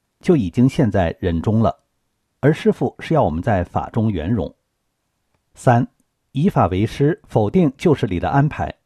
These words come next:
不盲从和依赖。其他同修有一部分是协调人让干什么就干什么，从不用法来衡量，在法中证悟。另一部分是看不惯协调人的做法，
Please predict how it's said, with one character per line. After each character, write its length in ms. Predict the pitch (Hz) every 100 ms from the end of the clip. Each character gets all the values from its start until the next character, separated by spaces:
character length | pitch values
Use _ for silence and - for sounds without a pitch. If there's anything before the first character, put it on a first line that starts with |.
| _
不 140 | - 147
盲 280 | 107 98
从 280 | 92 82 90 -
和 220 | - 92
依 180 | 95 143
赖。 200 | 143 85 _ _ _ _ _ _ _ _ _ -
其 120 | 180
他 200 | 196 208
同 180 | 131 135
修 260 | 147 143
有 140 | 95 85
一 80 |
部 160 | - 135
分 260 | 107 90 -
是 200 | - 117
协 160 | - 151
调 160 | 170
人 240 | 127 101 -
让 180 | 185 120
干 180 | 101 -
什 160 | 80
么 220 | 78 73 -
就 140 | - 101
干 200 | 113 -
什 160 | 82
么， 160 | 78 - _ _ _ _
从 180 | - 131
不 80 | 160
用 240 | 123 90
法 220 | - 76
来 120 | 78 85
衡 220 | - 107
量， 240 | 92 65 _ _ _
在 200 | - 135
法 220 | - 107 -
中 220 | 107 110
证 200 | 156 87
悟。 220 | 82 - _ _ _ _ _ _ _
另 160 | 220 180
一 60 |
部 120 | 143
分 260 | 135 117 104
是 140 | -
看 260 | 131 - 139
不 80 | 117
惯 220 | 113 95
协 160 | - 123
调 100 | 135
人 140 | 117
的 100 | 139
做 200 | - 120
法， 340 | - 73 -